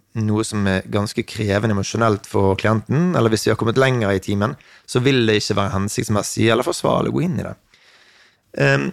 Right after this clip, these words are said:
jeg har veldig mange ganger vært mer fleksibel enn kanskje det mange andre er da, i, uten at jeg skal,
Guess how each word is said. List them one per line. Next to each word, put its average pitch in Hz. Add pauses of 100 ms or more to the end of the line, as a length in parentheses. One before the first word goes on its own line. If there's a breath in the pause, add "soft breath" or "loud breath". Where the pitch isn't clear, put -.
(120)
jeg 135
har 107
veldig 117
mange 151
ganger 131 (1040)
vært 123
mer 135
fleksibel 120
enn 104
kanskje 170
det 156
mange 123
andre 127
er 80
da, 95 (420)
i, 107 (800)
uten 113
at 107
jeg 101
skal, 92